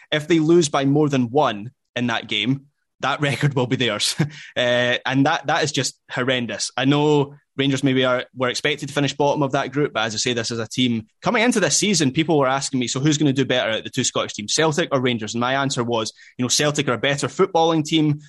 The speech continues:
but Rangers have that European experience. It wasn't just last season, but the se-, the two seasons previously, they made the, the last sixteen or, or the last thirty-two of the, the,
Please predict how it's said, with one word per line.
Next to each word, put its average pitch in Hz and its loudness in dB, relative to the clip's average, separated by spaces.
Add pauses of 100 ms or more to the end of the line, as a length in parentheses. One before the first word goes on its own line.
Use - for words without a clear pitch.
(160)
but 139 -2
Rangers 151 0
have 139 -2
that 135 -2
European 123 0
experience. 131 0
It - -4
wasn't 170 0
just 139 -2
last 147 0
season, 143 2
but 127 -4
the 123 -10
se-, - -6
the 127 -6
two 185 -2
seasons 135 0
previously, 151 0
they 120 0
made 123 0
the, 113 0
the 117 -6
last 117 0
sixteen 151 2
or, 131 0
or 113 -4
the 117 -4
last 117 -2
thirty-two 147 0
of 127 0
the, 117 -4
the, 110 -6